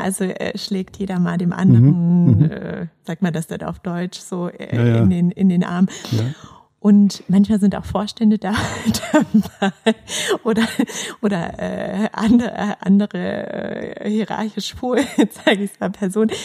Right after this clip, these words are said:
Speaker 1: die das schon lange nicht gemacht haben.
Speaker 2: Mhm.
Speaker 1: Und dann werde ich, äh, so ein bisschen komisch angeguckt
Speaker 2: Ja.
Speaker 1: und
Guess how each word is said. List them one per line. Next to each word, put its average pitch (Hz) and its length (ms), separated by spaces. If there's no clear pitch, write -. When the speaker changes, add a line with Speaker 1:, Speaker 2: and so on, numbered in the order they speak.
Speaker 1:
die 208 60
das 208 180
schon 202 140
lange 202 240
nicht 214 240
gemacht 208 420
haben. 190 240
Speaker 2:
Mhm. 123 360
Speaker 1:
Und 196 380
dann 202 200
werde 196 300
ich, - 300
äh, 190 220
so 190 120
ein 190 40
bisschen 233 440
komisch 220 360
angeguckt 226 800
Speaker 2:
Ja. 196 60
Speaker 1:
und 196 400